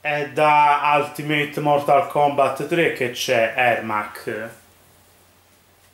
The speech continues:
Mi sembra che abbiamo finito. Io vi saluto.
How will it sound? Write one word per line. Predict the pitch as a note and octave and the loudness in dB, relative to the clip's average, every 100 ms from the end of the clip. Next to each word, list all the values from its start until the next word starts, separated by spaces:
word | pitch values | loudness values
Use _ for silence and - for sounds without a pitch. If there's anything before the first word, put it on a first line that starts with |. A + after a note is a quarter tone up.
| _ _ _ _ _ _ _ _ _ _ _ _ _ _ | _ _ _ _ _ _ _ _ _ _ _ _ _ _
Mi | - | -4
sembra | E3 E3 | 0 2
che | D#3+ | 2
abbiamo | D#3 D#3 D3+ | 2 2 0
finito. | C#3+ D#3+ E3 C3+ B2 G#2 - - | 0 0 0 0 -4 -8 -8 0
Io | E3+ | 2
vi | F3 | 2
saluto. | E3+ D3 D#3+ C#3 - G#2 - | 2 2 2 0 -4 -8 -8